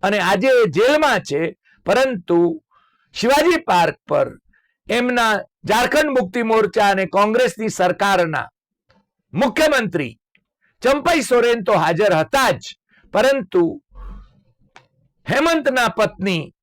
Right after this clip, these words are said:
કલ્પના સોરેન એ હેમંતનો સંદેશો લઈને આવ્યા હતા અને એમણે બધાની સામે એક બાહોશીપૂર્વક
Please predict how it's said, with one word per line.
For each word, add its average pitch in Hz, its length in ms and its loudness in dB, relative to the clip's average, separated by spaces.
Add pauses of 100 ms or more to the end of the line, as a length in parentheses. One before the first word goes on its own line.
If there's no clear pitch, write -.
(260)
કલ્પના 240 440 0
સોરેન 160 580 -2 (340)
એ 185 140 0
હેમંતનો 240 600 0
સંદેશો 247 560 0
લઈને 196 340 0
આવ્યા 160 320 0
હતા 175 380 0 (360)
અને 175 340 -2 (400)
એમણે 190 500 -2 (640)
બધાની 254 440 0
સામે 175 560 -2 (360)
એક 175 280 -2
બાહોશીપૂર્વક 190 1000 0